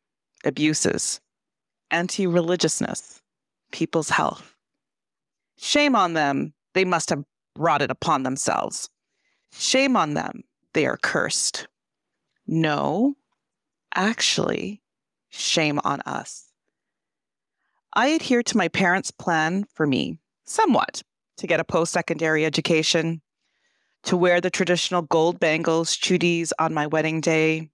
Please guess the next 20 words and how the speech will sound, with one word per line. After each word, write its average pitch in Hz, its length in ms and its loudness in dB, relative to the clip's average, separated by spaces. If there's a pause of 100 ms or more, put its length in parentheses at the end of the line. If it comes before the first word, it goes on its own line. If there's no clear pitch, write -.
(1000)
to 202 100 2
be 180 140 4
a 170 60 4
working 175 360 2
professional, 165 800 -2 (100)
have 180 280 -2
children, 165 720 0 (320)
follow 175 260 2
the 180 120 -2
church, - 680 0 (140)
and 175 180 2
then 165 140 2
have 165 640 0
and 165 240 -4
do 202 240 2
it 214 100 4
all 160 360 4
while 143 260 0
caring 151 500 0
for - 160 -4